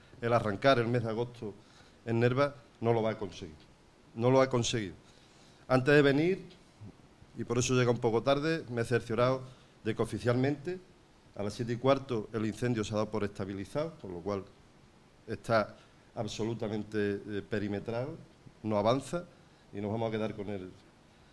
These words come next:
eh, probablemente en esta noche siguiente. Yo me he llevado treinta y seis horas sin, sin descansar en el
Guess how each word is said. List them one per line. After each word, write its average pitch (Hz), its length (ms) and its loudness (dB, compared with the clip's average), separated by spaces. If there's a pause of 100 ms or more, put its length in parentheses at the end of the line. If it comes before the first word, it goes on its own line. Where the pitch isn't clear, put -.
(460)
eh, 98 540 -2 (300)
probablemente 113 480 4
en 107 80 -2
esta 104 180 -6
noche 101 480 -8 (140)
siguiente. 139 560 -2 (720)
Yo 120 100 -2
me 127 60 4
he - 20 6
llevado 123 220 6
treinta 117 260 -2
y 107 40 -2
seis 117 200 0
horas 98 260 0 (640)
sin, 98 540 -6 (240)
sin 104 220 -6
descansar 104 520 -4
en 98 140 -2
el 90 220 -6